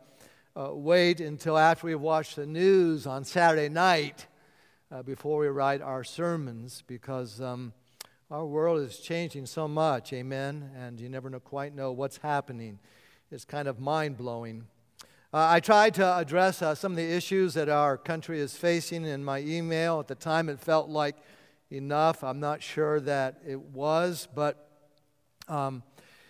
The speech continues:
I, I'm not al-, always sure that we n-, always need more words. But I think what the church needs to be doing in these trying times is really,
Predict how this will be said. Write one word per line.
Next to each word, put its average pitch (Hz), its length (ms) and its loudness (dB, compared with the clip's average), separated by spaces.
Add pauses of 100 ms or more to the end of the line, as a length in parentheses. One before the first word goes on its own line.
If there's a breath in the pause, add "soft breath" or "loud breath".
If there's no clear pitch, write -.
(220 soft breath)
I, 175 460 -2
I'm 196 80 0
not 226 200 8
al-, 185 340 0
always 190 340 -2
sure 208 220 0
that 175 120 2
we 170 120 -4
n-, 165 200 -6 (200)
always 170 280 -6
need 160 180 -6
more 151 260 -2
words. 131 960 -6
But 139 100 -8
I 135 80 -6
think 175 160 -8
what 160 100 -8
the 143 60 -6
church - 480 -6
needs 139 220 -12
to 143 40 -16
be 135 140 -10
doing 147 320 -6
in 135 80 -8
these 131 180 -10
trying 147 500 -4
times 151 440 -6
is 123 100 -16
really, 143 360 -4